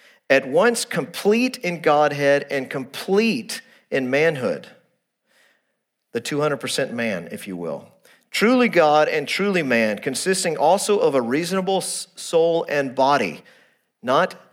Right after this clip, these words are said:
two bodies, not two souls, but one soul, one body, one person. "Of one substance with the Father as regards his Godhead,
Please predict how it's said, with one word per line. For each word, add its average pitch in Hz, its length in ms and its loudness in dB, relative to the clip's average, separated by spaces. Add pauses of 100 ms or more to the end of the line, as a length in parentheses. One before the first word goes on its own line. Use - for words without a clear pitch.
(160)
two 202 200 -4
bodies, 110 520 -2
not 151 340 -4
two - 240 -8
souls, 104 420 -8
but - 300 -14
one 147 240 -2
soul, 107 320 -6
one 131 220 -4
body, 85 380 -10 (600)
one 147 160 -8
person. 90 400 -8 (1040)
"Of 139 140 4
one 180 240 2
substance 202 500 0
with 190 140 2
the 220 80 2
Father 135 420 2
as 131 220 2
regards 135 420 0
his 151 140 -6
Godhead, 110 720 0